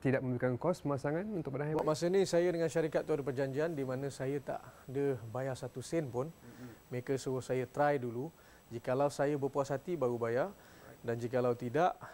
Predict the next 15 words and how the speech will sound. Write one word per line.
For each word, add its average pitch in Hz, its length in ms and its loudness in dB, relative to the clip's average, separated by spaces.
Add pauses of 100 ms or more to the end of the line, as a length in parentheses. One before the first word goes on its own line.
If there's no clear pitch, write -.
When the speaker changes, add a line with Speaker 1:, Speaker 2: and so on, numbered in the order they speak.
(300)
Speaker 2:
um, 113 1040 0 (160)
mereka 120 320 -4
akan 120 100 -2
buka 117 220 -2 (480)
padang 120 320 -4
tersebut 123 400 -4
Speaker 1:
Hmm. 123 400 -14
Speaker 2:
dan 113 340 0 (380)
free. 120 240 -4 (220)
Speaker 1:
Kalau 139 420 2
ia 151 220 4
berlaku, 143 480 0
dia 127 260 2
seperti 127 540 0
di 113 100 0